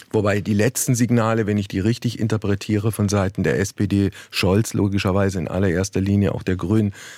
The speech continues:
das war jetzt nicht in Richtung, „Hurra, wir freuen uns, wenn die Roten, die ganz Roten bei uns mit im Boot sind.“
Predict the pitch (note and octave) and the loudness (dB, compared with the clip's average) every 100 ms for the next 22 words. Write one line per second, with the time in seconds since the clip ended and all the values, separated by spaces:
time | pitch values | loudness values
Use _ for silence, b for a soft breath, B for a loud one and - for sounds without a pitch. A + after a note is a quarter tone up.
0 | B B - G2 A2 G#2 G#2 - A#2+ G#2+ | B B -4 0 2 0 0 2 2 2
1 | - - A2+ G#2 G#2+ - A2 G2 G2+ - | -4 -2 -2 0 -2 -2 0 2 0 -2
2 | G#2+ G#2+ F#2+ F#2+ G2 F#2+ F2+ F2 F#2 G2 | 0 0 0 -2 0 -2 -4 -2 0 0
3 | E2 F#2+ F2+ - - - F#2+ G2 F2+ E2+ | -2 -2 -4 -8 -8 -2 0 0 0 -2
4 | E2+ F#2+ G2 G2 F2+ F2 - G2 G2+ F2 | 0 -2 0 -2 -2 -4 -8 -4 -2 0
5 | A#2+ - - F2+ F2 G2+ E2+ D2 E2+ F2 | 0 -2 -4 -4 -2 -2 -2 -2 -2 -4
6 | - F2+ - E2 C#2+ C#2+ - - | -2 -4 -2 -4 -2 -4 -6 -12